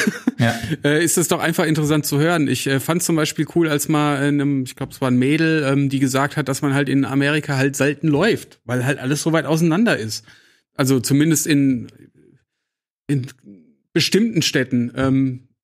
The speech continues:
Speaker 2: Ja.
Speaker 1: Eig-, eigentlich ist immer alles weit auseinander, aber ich war einmal in, in Phoenix in Arizona, ey, da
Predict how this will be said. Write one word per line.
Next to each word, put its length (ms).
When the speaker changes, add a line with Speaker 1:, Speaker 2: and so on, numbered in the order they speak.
Speaker 2:
Ja. 100
Speaker 1:
Eig-, 220
eigentlich 260
ist 120
immer 160
alles 200
weit 160
auseinander, 440
aber 180
ich 140
war 120
einmal 320
in, 120
in 160
Phoenix 380
in 100
Arizona, 600
ey, 340
da 180